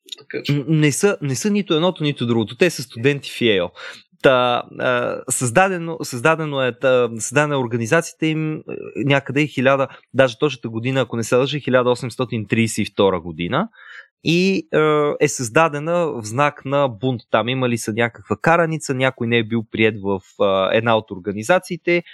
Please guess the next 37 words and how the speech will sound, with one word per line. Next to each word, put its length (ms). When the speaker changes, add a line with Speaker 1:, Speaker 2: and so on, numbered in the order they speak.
Speaker 2:
и 60
са 120
казали: 680
„Двама 320
души, 520
давай 300
тук.“ 180
Единият 580
е 100
Тафт, 260
баща 480
на 340
президента 640
Тафт, 320
между 240
другото, 420
на 460
Уилям 280
Хауърд 400
Тафт, 220
Speaker 1:
Мгм. 60
Speaker 2:
който 220
е 40
бил 160
също 420
член 260
на 80
Skull 320
and 100
Bones, 460
очевидно, 480
нали, 180
баща 320
му 140
го 100
е 40
създал, 420